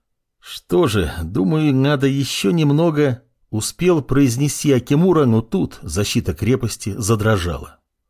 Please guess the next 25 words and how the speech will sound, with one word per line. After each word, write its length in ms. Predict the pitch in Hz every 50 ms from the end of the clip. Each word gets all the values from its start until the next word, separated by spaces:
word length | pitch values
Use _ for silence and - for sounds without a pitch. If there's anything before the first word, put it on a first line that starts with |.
| _ _ -
В 180 | 92 82 107
этот 200 | 165 156 160 131
момент 480 | 123 135 139 147 170 165 131 95 - - -
раздался 560 | - 90 110 110 104 147 143 135 - - 127
оглушительный 720 | - - 117 117 135 151 - - 196 - 170 165 165 160
звук 320 | 151 113 117 147 175 127 95
бьющегося 720 | 95 107 113 143 185 156 - - - 131 135 123 - 139 120
стекла, 800 | - - - 120 117 - 135 156 185 175 151 120 90 78 - -
а 80 | - 87
уже 240 | 92 87 80 95
через 360 | - - - 95 98 87 69 80
мгновение 800 | 80 78 82 90 95 101 107 160 170 147 117 98 87 80 - -
она 260 | - 131 151 139 120
полностью 800 | - - _ - 175 180 170 160 143 120 - - - 147 110 - -
исчезла. 720 | - 104 101 - - - - 76 71 - 71 67 65 - _ _ _ _ _ _ _ _ -
«Бить!» 800 | 87 87 101 117 131 254 277 269 220 185 120 - - - - - _ _ _ _ _
крикнул 520 | - 95 90 107 135 127 - - 120 120
Акимура 480 | 123 120 - 131 139 165 180 175 165 156
и 200 | 156 - - 143
резко 480 | 139 160 180 185 170 - - - 147 147
обернулся 720 | - - 139 127 135 147 135 139 147 143 131 - - -
к 100 | - -
магам, 540 | 107 135 165 165 147 113 98 87 78 80 85
готовившим 720 | 85 113 120 120 - 135 120 110 98 - - 104 92 80
ритуал. 520 | 82 101 95 - 113 101 90 73 65 -